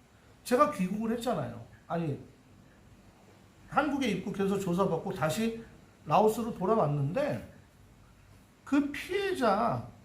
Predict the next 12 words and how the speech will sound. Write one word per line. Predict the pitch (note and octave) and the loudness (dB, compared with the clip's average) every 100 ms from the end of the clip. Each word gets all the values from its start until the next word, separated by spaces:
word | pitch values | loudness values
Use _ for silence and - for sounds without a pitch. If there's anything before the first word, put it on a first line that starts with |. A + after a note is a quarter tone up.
| - | -12
주민번호를 | - A#3+ F4+ F#4 E4 C#4 C4 A3+ | -2 0 2 0 0 2 2 2
몰라가지고 | C#3+ C#3+ E3+ D3 B2+ A#2 F3+ C4 G3 - - - - - | 2 2 0 0 -2 -2 -6 -6 -6 -10 -16 -20 -20 -12
한 | - - | -8 -4
사 | - - - A3 | -4 -4 -4 -2
개월을 | A3+ F#4 F#4 C#4 | 0 2 2 0
찾았어요. | - C4 C#4 A3 - C#3 G3+ B2+ - - - - - | -2 -4 -4 -4 -4 -6 -6 -8 -12 -20 -20 -20 -4
자, | G3+ E3+ - - | 2 2 2 -10
피해자의 | - E4+ F4+ D#4 D4 A#3 | -6 -2 2 4 4 4
인적 | F#3 A#3 C4+ B3+ | 4 2 0 0
사항이 | A#3+ A3 A3 | 2 4 2
모를 | D#3+ D3 D3+ | 0 0 -2
때는요, | D3+ C#3 C#3 B3 C#3 | -2 -2 0 -2 -6